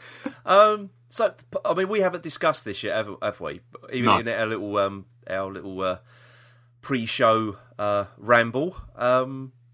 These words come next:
Speaker 1: yeah, we, we haven't said to either, uh, what we think about this yet. So I'm gonna ask you to go first, Paul. What do you think of this casting?
Speaker 2: Um, on the basis that I've been banging on about wanting an older Doctor,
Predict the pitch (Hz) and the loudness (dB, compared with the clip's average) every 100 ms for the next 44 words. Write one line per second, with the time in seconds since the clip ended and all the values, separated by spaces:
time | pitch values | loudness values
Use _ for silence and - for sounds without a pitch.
0 | _ - 165 127 139 139 160 151 147 135 | _ -2 0 0 -2 -2 0 0 -2 -8
1 | - - 147 131 - _ _ - 147 147 | -6 -2 -2 -4 -10 _ _ -8 2 4
2 | 139 120 123 - _ - 120 120 135 - | 6 4 2 -2 _ -2 -2 -2 -6 -6
3 | 127 208 135 - - 98 98 92 92 - | -6 -2 -4 -6 -12 -6 -2 -2 -4 -10
4 | 90 85 139 151 180 240 - 185 - 139 | -8 -6 -2 2 4 2 0 -6 0 0
5 | 131 110 95 - 87 90 156 156 160 147 | 0 -4 -6 -8 -10 -6 -6 -6 -8 -10
6 | 135 117 113 - 90 85 76 82 _ _ | -10 -10 -8 -4 -4 -4 -12 -16 _ _
7 | _ - 233 226 220 208 - _ _ _ | _ 4 8 8 6 0 -10 _ _ _
8 | _ _ _ - 196 202 226 226 226 175 | _ _ _ -2 0 2 2 2 0 -4
9 | - 170 156 - - 147 135 147 139 131 | 0 0 0 -6 -2 -2 0 0 0 2
10 | 127 131 127 123 117 117 117 113 107 110 | 2 4 2 2 2 2 2 -2 0 2
11 | 110 107 95 95 110 - - | 4 4 2 2 0 0 -2